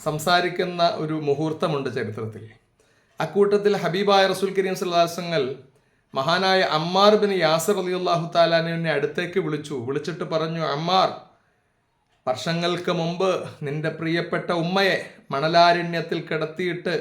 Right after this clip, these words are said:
കൊലപ്പെടുത്തിയ അബൂജഹലിനെ ഇതാ അല്ലാഹു സുബ്ഹാനഹു വ തആല പകരമായി കൊന്നിരിക്കുന്നു."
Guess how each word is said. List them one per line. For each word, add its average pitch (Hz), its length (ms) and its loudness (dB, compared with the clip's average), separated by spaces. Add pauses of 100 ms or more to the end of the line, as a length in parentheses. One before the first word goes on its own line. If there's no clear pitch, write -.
(500)
കൊലപ്പെടുത്തിയ 170 600 0
അബൂജഹലിനെ 165 640 2
ഇതാ 156 200 4
അല്ലാഹു 165 340 0
സുബ്ഹാനഹു 160 540 2
വ 156 80 0
തആല 151 320 2
പകരമായി 156 600 0
കൊന്നിരിക്കുന്നു." 160 760 -4